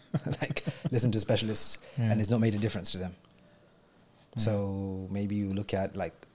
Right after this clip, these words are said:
Speaker 1: actually look at what makes a difference. Don't keep doing the same thing. Like we said, the status quo, there is a, there is a reality that you're living right now.
Speaker 2: Mm.
Speaker 1: Like Han-, um, Salman, your weight.
Speaker 2: Mm-hmm.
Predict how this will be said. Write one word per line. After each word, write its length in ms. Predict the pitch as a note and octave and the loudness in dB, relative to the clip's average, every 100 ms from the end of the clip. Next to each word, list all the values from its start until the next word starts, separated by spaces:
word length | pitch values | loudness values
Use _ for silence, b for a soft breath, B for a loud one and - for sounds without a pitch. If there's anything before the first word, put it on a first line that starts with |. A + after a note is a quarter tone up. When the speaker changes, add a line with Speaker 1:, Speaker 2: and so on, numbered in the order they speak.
| - | -2
Speaker 1:
actually 380 | B2 - A2+ G2+ | -2 0 0 0
look 240 | A2 A#2+ | 2 2
at 60 | G#2 | 2
what 140 | G#2+ A2 | 0 0
makes 200 | A2+ G2+ | -2 -2
a 40 | |
difference. 520 | G2 - F2+ - - - - - b b b b b b - | -4 -6 -4 -2 -2 -4 -20 -20 b b b b b b -4
Don't 160 | A2+ | -4
keep 180 | A2 F#2+ | -2 -2
doing 160 | G#2+ G#2 | 0 0
the 60 | G2 | 0
same 220 | G#2+ F#2+ | 0 -2
thing. 360 | - F#2 A2+ B2 | -4 -6 -6 -4
Like 120 | A#2+ | 0
we 120 | A2+ | 4
said, 280 | - B2 F#2+ - - - | 4 2 0 -12 -20 -10
the 120 | A2 G#2+ | -4 0
status 380 | - F3 C#3+ - | 4 6 6 2
quo, 120 | G#2 | 2
there 160 | A2+ | 2
is 100 | A2+ | 2
a, 80 | B2 | 0
there 300 | B2 B2+ D#3 | 0 6 8
is 220 | D#3+ D#3 - C#3 | 8 6 -2 2
a 80 | C3 | 4
reality 400 | A#2+ C3 C#3 A#2 | 6 6 4 2
that 120 | A2+ | 0
you're 120 | A#2+ A2+ | 2 4
living 180 | A2+ G#2 | 4 2
right 160 | G2+ F2 | -2 -2
now. 220 | F#2+ - B2 | -6 -6 -2
Speaker 2:
Mm. 300 | A2+ G#2 G2 - - - - | 0 0 -4 -12 -20 -20 -10
Speaker 1:
Like 200 | - - | -8 -6
Han-, 220 | - A2+ A2 | -2 -2 0
um, 680 | G#2+ G2+ G2 G2 F#2+ F#2 - - - - - - - | -2 0 0 0 0 -2 -8 -18 -20 -20 -20 -8 -2
Salman, 400 | G2+ G#2+ F#2 - - b b b b _ - A2+ | 0 0 -2 -6 -20 b b b b _ -18 -6
your 280 | A2 C3 | 6 8
weight. 360 | A2+ G#2 - - - - - - - - - C3 | 8 6 2 -8 -10 -20 -20 -20 -20 -20 -10 -4
Speaker 2:
Mm-hmm. 220 | G#2+ | -2